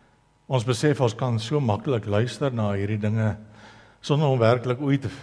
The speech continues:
te verstaan wat hier ingeskrywe is,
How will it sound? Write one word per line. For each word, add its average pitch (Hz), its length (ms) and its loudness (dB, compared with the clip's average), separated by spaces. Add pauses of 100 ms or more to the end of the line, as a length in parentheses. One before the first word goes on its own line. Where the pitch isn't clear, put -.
te 113 100 -2
verstaan 131 580 -2
wat 113 180 2
hier 113 240 0
ingeskrywe 120 840 -2
is, - 340 -12